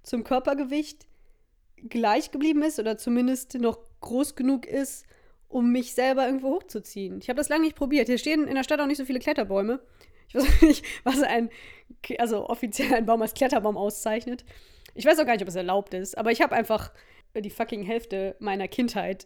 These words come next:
im Baum sitzend verbracht, in diesem Kletterbaum,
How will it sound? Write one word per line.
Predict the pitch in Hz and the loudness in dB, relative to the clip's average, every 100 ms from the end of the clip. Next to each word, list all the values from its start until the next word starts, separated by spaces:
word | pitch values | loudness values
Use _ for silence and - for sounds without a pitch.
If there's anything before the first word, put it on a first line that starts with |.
| - - | -20 -10
im | 226 202 175 | -6 -6 -4
Baum | - 196 226 | 2 2 2
sitzend | 208 185 185 - 190 | -2 -6 -6 -8 -8
verbracht, | - 190 175 175 - - - | -6 -6 -6 -10 -12 -10 -4
in | 233 | -2
diesem | 208 202 | -2 -4
Kletterbaum, | 233 226 185 185 190 220 | -4 -2 -2 -2 -2 -4